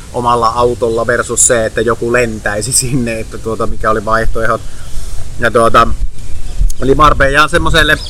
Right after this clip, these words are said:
golf-alueelle tai golf-kentän, kentän niin kuin asuinalueelle ja tuota, ihan kohtalaisen hulpeet, hulpeet tuota, tilat ja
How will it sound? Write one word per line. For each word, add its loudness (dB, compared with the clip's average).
golf-alueelle 2
tai 0
golf-kentän, 0
kentän 0
niin -8
kuin -4
asuinalueelle -2
ja 0
tuota, 0
ihan 0
kohtalaisen 2
hulpeet, 2
hulpeet 0
tuota, 0
tilat 2
ja 4